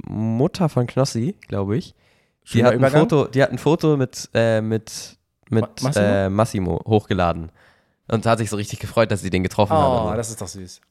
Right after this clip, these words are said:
Speaker 1: Ja, hab ich gesehen auf
Speaker 2: Shoutout.
Speaker 1: Instagram.
Speaker 2: Liebe Grüße an Massimo an dieser Stelle.
Speaker 1: <laughs> Oh, das ist,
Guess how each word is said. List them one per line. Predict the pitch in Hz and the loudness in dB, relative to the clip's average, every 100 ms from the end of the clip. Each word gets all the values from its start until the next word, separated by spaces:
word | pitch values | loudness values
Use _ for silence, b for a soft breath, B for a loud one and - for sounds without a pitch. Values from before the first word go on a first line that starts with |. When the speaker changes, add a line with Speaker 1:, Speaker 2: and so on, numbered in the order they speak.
| - | -6
Speaker 1:
Ja, | 101 - _ _ _ _ _ _ - | -6 -8 _ _ _ _ _ _ -2
hab | 104 | -2
ich | 104 | 0
gesehen | - 98 92 | -4 -4 -4
auf | - | -4
Speaker 2:
Shoutout. | 117 120 160 | -2 0 2
Speaker 1:
Instagram. | 90 95 87 82 87 - | 2 2 0 -2 -8 -8
Speaker 2:
Liebe | 147 226 | -2 0
Grüße | 233 202 196 | 2 0 0
an | 151 139 | 0 2
Massimo | 127 120 98 | 0 -2 -4
an | 92 | -4
dieser | 92 92 | -8 -10
Stelle. | - - - _ _ _ _ _ _ - | -14 -16 -20 _ _ _ _ _ _ -6
Speaker 1:
<laughs> | 117 110 131 | -4 0 0
Oh, | 135 107 92 90 | 2 0 -2 -2
das | 95 | -2
ist, | 92 | -4